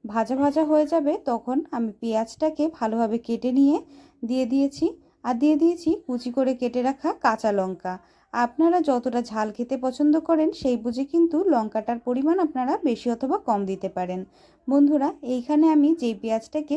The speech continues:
সেদ্ধ করে নিয়েছিলাম, সেই পেঁয়াজটাকেই আমি কেটে দিয়ে দিয়েছি। এখন আমি দিয়ে দিচ্ছি সেদ্ধ করে নেওয়া টমেটোটা। টমেটোটাকে খোসা ছাড়িয়ে আমি এইখানে দিয়ে দিয়েছি। টমেটোটাকেও আবার কিছুক্ষণ ভালোভাবে নাড়িয়ে চাড়িয়ে আমি ভেজে নেব।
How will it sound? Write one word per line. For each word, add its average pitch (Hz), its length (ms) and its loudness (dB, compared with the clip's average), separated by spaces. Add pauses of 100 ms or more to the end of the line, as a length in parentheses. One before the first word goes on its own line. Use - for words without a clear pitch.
(120)
সেদ্ধ 214 220 -4 (120)
করে 254 160 2
নিয়েছিলাম, 302 500 4
সেই 247 200 -4
পেঁয়াজটাকেই 294 720 -4
আমি 269 200 4 (460)
কেটে 262 300 -2 (240)
দিয়ে 220 160 0
দিয়েছি। 190 380 -6 (480)
এখন 285 320 0
আমি 302 220 4 (180)
দিয়ে 233 200 -2
দিচ্ছি 277 360 -4 (140)
সেদ্ধ 220 200 -2 (120)
করে 240 180 0
নেওয়া 247 260 2 (120)
টমেটোটা। 208 520 -2 (400)
টমেটোটাকে 330 680 2 (140)
খোসা 240 300 -6
ছাড়িয়ে 294 440 0
আমি 254 240 4
এইখানে 226 320 -4 (220)
দিয়ে 208 180 -2
দিয়েছি। 190 400 -8 (440)
টমেটোটাকেও 330 640 2 (100)
আবার 233 200 0
কিছুক্ষণ 277 560 -4 (220)
ভালোভাবে 247 460 -2 (140)
নাড়িয়ে 208 340 0
চাড়িয়ে 226 280 2
আমি 233 100 -2
ভেজে 220 340 -2
নেব। 240 180 0